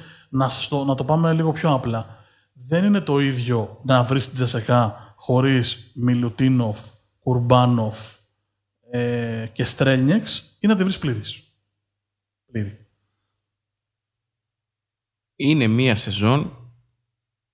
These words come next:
Speaker 2: η οποία, ε, δεν ξέρω με ποιον τρόπο θα ολοκληρωθεί, με το ισχύον φορμάτ και την κατάσταση που βιώνουμε, ε,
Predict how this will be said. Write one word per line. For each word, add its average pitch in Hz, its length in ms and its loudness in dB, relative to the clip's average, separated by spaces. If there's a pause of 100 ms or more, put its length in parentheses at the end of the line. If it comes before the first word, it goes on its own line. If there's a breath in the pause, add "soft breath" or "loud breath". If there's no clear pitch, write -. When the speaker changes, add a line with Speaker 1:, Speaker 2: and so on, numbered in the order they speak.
(240)
Speaker 2:
η - 80 -4
οποία, - 520 -2 (220)
ε, - 100 -14 (120)
δεν 127 200 0
ξέρω 143 340 2 (460)
με 117 140 2
ποιον 123 340 0
τρόπο 123 280 2
θα 110 120 -8
ολοκληρωθεί, 98 640 -4
με 104 140 0
το 104 160 -2
ισχύον 131 420 0
φορμάτ 113 580 2
και - 120 -8
την 98 260 -6
κατάσταση 104 1000 -2
που 101 120 -6
βιώνουμε, 110 680 2 (640)
ε, 107 360 -4